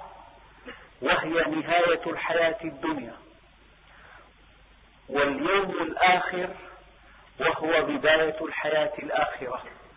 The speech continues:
وبين نهاية الحياة الدنيا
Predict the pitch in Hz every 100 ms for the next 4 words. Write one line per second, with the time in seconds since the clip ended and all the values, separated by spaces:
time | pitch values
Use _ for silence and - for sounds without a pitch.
0 | - - - 127 139 160 196 185 175 170
1 | 156 180 180 165 170 - - 165 165 160
2 | 160 - 165 165 156 156 156